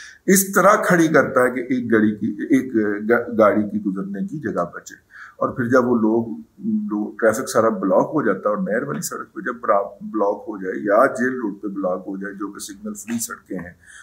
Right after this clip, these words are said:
तो फिर लंबी लाइनें लग जाती हैं। और फिर उसके सामने वो कहते हैं कि "इमरान खान दे जलसे च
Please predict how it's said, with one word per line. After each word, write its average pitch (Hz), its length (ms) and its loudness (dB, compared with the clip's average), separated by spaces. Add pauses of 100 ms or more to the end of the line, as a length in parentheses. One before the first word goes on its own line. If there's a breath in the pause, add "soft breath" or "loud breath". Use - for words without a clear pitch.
तो 175 80 4
फिर 175 120 2
लंबी 196 440 4
लाइनें 120 280 4
लग 101 240 2
जाती 90 260 -4
हैं। 107 80 -4
और 110 60 -4
फिर 123 140 -2
उसके 120 180 -6
सामने 117 380 0
वो 107 160 -4
कहते 101 380 -4
हैं 95 100 -6
कि 98 60 -8
"इमरान 104 360 0
खान 117 320 -2
दे 117 100 -4
जलसे 123 520 -2
च - 180 -8